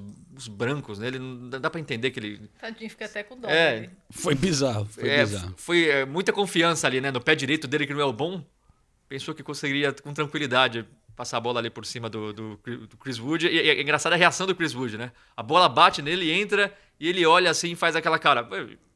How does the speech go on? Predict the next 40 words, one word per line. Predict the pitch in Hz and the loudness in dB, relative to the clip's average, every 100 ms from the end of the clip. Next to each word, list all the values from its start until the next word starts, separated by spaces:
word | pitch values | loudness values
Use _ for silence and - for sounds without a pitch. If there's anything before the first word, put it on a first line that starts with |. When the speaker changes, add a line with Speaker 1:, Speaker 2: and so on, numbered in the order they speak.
| _ _ - | _ _ -14
Speaker 1:
que | 131 | -6
que | |
eu | 151 | -2
vou | 147 | 4
fazer? | 151 120 | 4 4
A | 123 | 2
bola | 110 131 | 2 4
bateu | 147 160 | 4 4
em | 160 | 0
mim | 156 | 2
e | 220 | 2
entrou, | 220 190 147 | 4 4 4
eu | 113 | -2
não | 110 | -6
posso | 117 131 | -8 -4
fazer | 143 123 175 | -2 -2 2
nada." | 185 143 113 - _ _ _ - - _ | 4 4 -2 -10 _ _ _ -20 -20 _
E, | 110 110 101 104 107 107 | -14 -12 -10 -12 -12 -8
e | |
aí | 107 120 | -6 -4
o | 131 | 0
Arsenal | 127 135 | -2 -2
acabou | 127 131 135 139 127 _ | -6 -4 -4 -6 -10 _
tendo | 156 175 | -6 -4
tempo | 185 214 143 | -4 -4 -2
pra, | 143 127 107 | 0 0 0
pra | 110 107 | -4 -6
se | 135 | -6
recuperar | 110 120 120 | -6 -6 -6
também, | 123 156 | -4 -2
só | 220 | -2
no | 233 | 0
final, | 269 196 175 | 2 6 6
né, | 139 | 2
que | 147 117 | -4 -10
pressionou | - 131 135 135 | -10 -10 -8 -10
um | |
pouquinho | 127 120 127 | -10 -12 -8
mais | 117 123 113 | -2 -2 -2
ali, | 104 123 151 | -6 -6 -6